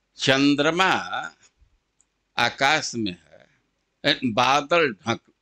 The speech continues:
बादल खूब छा गया तो चंद्रमा तो ढक जाता है, वो नहीं दिखाई देता है।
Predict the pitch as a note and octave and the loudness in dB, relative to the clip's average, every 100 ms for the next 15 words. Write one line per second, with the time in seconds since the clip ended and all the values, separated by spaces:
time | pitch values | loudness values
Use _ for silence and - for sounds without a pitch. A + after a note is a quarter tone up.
0 | - F2 G#2+ B2 C#3 D#3 - B2 G2+ - | -14 -4 0 0 0 -2 -4 -10 -8 -2
1 | G2+ E2 D#2+ D#2 D#2 _ _ _ _ _ | -2 -2 -10 -20 _ _ _ _ _ _
2 | _ _ - D3 - - C3 C#3 D3 D#3+ | _ _ 0 0 2 0 2 4 4 4
3 | F3+ F3+ D3+ G#2 D#3 - - B2+ G2+ E2+ | 2 2 2 2 2 -2 -2 -2 -2 -4
4 | D2+ - D2+ D2+ - _ _ _ _ _ | -4 -8 -16 -16 -20 _ _ _ _ _
5 | _ - D#3+ E3 D#3+ D#3+ B2 - F#2 F2 | _ 0 4 4 4 2 0 -6 -8 -8
6 | - E2+ _ - - | -10 -14 _ -16 -16